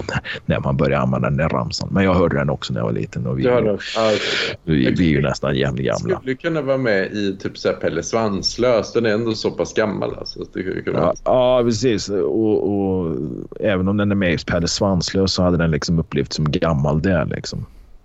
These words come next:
Speaker 2: Ja, ja.
Speaker 1: Jag tänker mig.
Speaker 2: Ja. Men jag, jag brukar alltid, alltid dra den här skärm-, eh, det skämtet också, mm, förr i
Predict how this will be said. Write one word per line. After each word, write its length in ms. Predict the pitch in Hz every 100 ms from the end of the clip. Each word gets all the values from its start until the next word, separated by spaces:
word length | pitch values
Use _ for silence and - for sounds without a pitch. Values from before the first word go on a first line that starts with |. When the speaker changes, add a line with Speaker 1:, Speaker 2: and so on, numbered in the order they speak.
| _ _ -
Speaker 2:
Ja, 300 | 101 90 - - - -
ja. 180 | 101 101 101 - - - - -
Speaker 1:
Jag 100 | -
tänker 260 | - - -
mig. 180 | - - - - - - - - _ _ _ _ _ _ - - - _ - -
Speaker 2:
Ja. 540 | 82 85 95 110 131 127 - - - - - - - - - - - - - - - - -
Men 360 | 104 120 127 131
jag, 180 | 131 131
jag 160 | 127
brukar 280 | 127 135 160
alltid, 220 | 127 104
alltid 300 | - 107 104
dra 560 | 95 95 90 87 87 90 - - -
den 180 | 110 101
här 160 | 110 117
skärm-, 340 | 143 107 - - 104 98 - 104
eh, 60 |
det 120 | 101 95
skämtet 400 | 92 - - -
också, 320 | - - 87
mm, 680 | 80 - - - - - -
förr 300 | - -
i 40 | 95